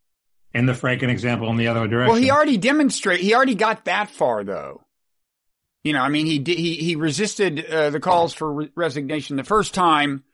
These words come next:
Speaker 2: Now we're facing actual impeachment. That's just a totally different ballgame.
Speaker 1: I think Northam faced impeachment, too. The problem is that the Democratic lieutenant governor had his own scandal, and the third in line was a Republican. So the Democrats were not about to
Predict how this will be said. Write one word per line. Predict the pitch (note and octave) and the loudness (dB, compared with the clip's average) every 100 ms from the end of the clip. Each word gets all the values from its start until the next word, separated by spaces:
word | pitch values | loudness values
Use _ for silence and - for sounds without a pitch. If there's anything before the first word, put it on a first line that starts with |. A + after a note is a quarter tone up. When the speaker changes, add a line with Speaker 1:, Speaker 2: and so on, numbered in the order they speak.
| _ _ _ _ - | _ _ _ _ -10
Speaker 2:
Now | D#3 F#3 A#3+ G#3 | -2 4 6 6
we're | F3 | 2
facing | D#3+ C#3+ C3 B2 A#2 C3+ | 2 0 -2 -6 -6 -6
actual | C3 - A#2 | -6 -6 -8
impeachment. | G2+ A#2 F#2 F2 F#2+ | -8 -10 -10 -14 -6
That's | B2 | -6
just | - C#3 C3+ | -6 -10 -8
a | |
totally | B2+ A#2+ G#2 | -6 -6 -6
different | G2 F#2 F2+ | -12 -14 -12
ballgame. | E2 F#2+ F#2 G2+ _ _ _ _ _ _ _ _ _ | -12 -12 -14 -18 _ _ _ _ _ _ _ _ _
Speaker 1:
I | D3 | -2
think | F#3+ D#3+ | 0 2
Northam | D3+ E3 D3+ A2+ | 4 2 0 -2
faced | C#3+ B2+ - | -2 -2 -4
impeachment, | G#2+ A#2+ - G#2 | -2 -2 -2 -8
too. | - C3 G#2 - - - | -2 -2 -2 -8 -18 -8
The | G2 | -4
problem | D3+ E3 D3 C#3+ | 0 2 2 2
is | C3+ C3 | 0 -2
that | A#2 | -4
the | A#2+ G#2+ - _ _ _ | -2 -4 -6 _ _ _
Democratic | C3+ C#3 C3+ C#3 C3 A#2+ | -2 -2 0 -2 -2 -4
lieutenant | A2 C3+ B2+ A2 | -4 0 0 0
governor | C#3 C3 A#2+ A2 | 0 0 -2 0
had | A2+ | -2
his | A2+ B2+ | 0 0
own | C#3+ | 0
scandal, | B2+ - A#2 A2 A2 A2+ | 0 -2 -2 0 -2 0
and | A2 | 0
the | A2 | -2
third | - C3+ B2 | 0 0 2
in | A#2 | 0
line | A2+ A2+ A2+ | 0 0 -2
was | G#2+ | -2
a | A2+ | -4
Republican. | G#2 B2+ C3+ - G#2 F#2+ - _ _ _ | -2 -2 0 -2 -4 -6 -12 _ _ _
So | - | -4
the | A#2+ A2 | -2 0
Democrats | A#2 A2+ G#2+ A2+ - | -2 -4 -2 -4 -4
were | A2+ | -4
not | A2 | -2
about | A2 G#2 G#2 | -2 -4 -4
to | A2+ A2+ | -8 -8